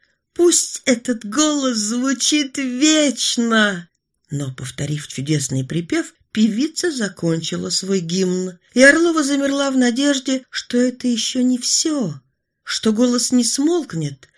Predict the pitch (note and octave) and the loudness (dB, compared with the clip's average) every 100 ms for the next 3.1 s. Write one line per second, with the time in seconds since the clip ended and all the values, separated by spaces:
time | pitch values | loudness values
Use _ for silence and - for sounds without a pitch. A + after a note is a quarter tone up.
0 | _ G#3+ A#3+ B3 B3 C#4 D4+ C#4+ - A3 | _ 4 6 6 4 0 0 -2 -2 -2
1 | G3+ G3 A3+ G#3 - G3+ G#3 A3+ G#3+ G#3 | 0 -2 -2 -2 -2 -2 0 0 0 -2
2 | G3+ C4 A#3 F#3+ F3+ G3+ A#3+ - - D#3+ | -4 -2 -2 -2 -4 -2 -2 -4 -6 -8